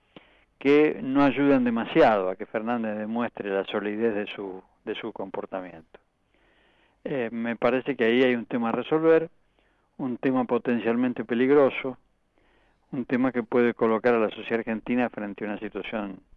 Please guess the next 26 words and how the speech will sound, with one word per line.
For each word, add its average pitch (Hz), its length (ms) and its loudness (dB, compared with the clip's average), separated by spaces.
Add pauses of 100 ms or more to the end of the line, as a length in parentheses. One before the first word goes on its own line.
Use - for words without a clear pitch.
(640)
eh, 131 120 -8
no 117 760 -4
fácil 120 340 -2
de 120 80 0
manejar 120 500 0 (100)
si 107 680 -6
el 113 160 -10
kirchnerismo 117 640 -2
duro 123 480 2 (800)
se, - 240 -10
se - 160 -12
insiste 120 480 -4
en 113 60 0
diferenciarse 107 560 -4
de 110 100 2
Fernández 107 640 -4
y - 40 -6
en 110 60 -6
algún 113 320 -2
momento 123 400 0
incluso 123 640 -2 (600)
pretende 113 400 -4
reemplazarlo 107 500 -4
con 98 140 -8
Cristina. 92 540 -16
Pretendía, 107 800 -2